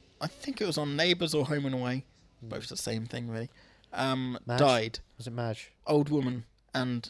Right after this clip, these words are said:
Speaker 1: she died in her sleep or something.
Speaker 2: Could be Madge.
Speaker 1: I think. I just remember my mum crying about it. And I remember mum crying about, um, uh, Princess Diana dying. And I remember we had this old screen phone that was the upstairs phone.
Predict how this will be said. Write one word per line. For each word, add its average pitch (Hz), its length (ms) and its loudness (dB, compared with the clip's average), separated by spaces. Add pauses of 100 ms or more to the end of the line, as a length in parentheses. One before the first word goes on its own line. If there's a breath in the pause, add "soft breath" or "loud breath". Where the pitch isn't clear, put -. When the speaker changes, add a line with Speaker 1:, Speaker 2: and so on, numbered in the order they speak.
Speaker 1:
she - 160 -4
died 127 220 6
in 127 60 2
her 127 60 2
sleep 151 360 0
or 156 40 0
something. 170 520 -2
Speaker 2:
Could 135 120 -4
be 113 80 -4
Madge. 110 380 -4
Speaker 1:
I - 40 -8
think. - 380 -2 (500)
I 147 60 0
just 143 140 0
remember 143 260 2
my 127 140 0
mum 127 240 0
crying 123 280 0
about 113 260 0
it. - 40 -14 (320 loud breath)
And - 100 -4
I 131 40 2
remember 139 300 4
mum 139 200 0
crying 131 260 0
about, 123 360 0
um, 120 400 -4 (640 soft breath)
uh, 113 360 -2
Princess 117 400 -6
Diana 117 400 0
dying. - 360 -6 (680)
And 113 80 -6
I 110 40 -2
remember 120 260 -2
we 113 100 2
had 107 180 -4
this 123 160 -2
old 117 240 -4 (420)
screen 127 520 0
phone 117 360 -4
that 120 100 -8
was 117 100 -10
the 123 80 2
upstairs - 420 0
phone. 104 300 -6